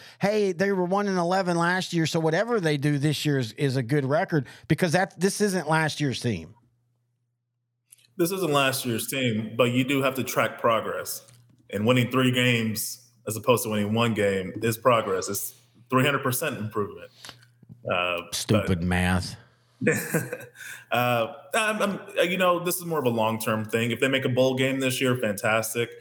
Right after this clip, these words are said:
Speaker 2: They got a big home game next week against U S C.
Speaker 1: Oh, that's gonna get ugly.
Speaker 2: That could get ugly. Uh,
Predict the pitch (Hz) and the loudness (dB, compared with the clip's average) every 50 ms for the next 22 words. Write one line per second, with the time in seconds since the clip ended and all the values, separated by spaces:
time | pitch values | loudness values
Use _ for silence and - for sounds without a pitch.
0 | - - _ _ _ - 110 113 117 110 117 104 123 120 117 120 127 127 127 127 | -20 -20 _ _ _ 0 2 2 4 2 2 2 0 0 2 2 2 2 2 2
1 | 127 131 127 123 123 123 120 - 135 127 127 120 117 123 123 117 - 120 120 120 | 2 2 2 2 0 0 -2 -4 -6 -4 -4 -2 0 0 0 0 0 0 2 4
2 | 120 120 120 - - 123 120 123 127 131 123 - 135 117 107 104 98 - 104 95 | 4 2 0 -2 -4 -2 0 0 -2 -2 -2 0 2 4 4 4 4 2 0 0
3 | 90 92 90 92 90 90 87 92 92 90 87 - - - _ _ _ _ _ _ | 0 0 2 2 2 0 0 0 0 -2 -2 -6 -10 -20 _ _ _ _ _ _
4 | - 117 113 110 - 135 123 139 139 139 139 135 135 131 143 143 147 151 147 - | 0 2 2 2 2 2 2 2 4 4 4 4 2 2 0 0 0 -2 -4 -8
5 | - - - - 95 - - 107 104 107 | -12 -16 -16 -16 -8 -2 -2 0 0 -2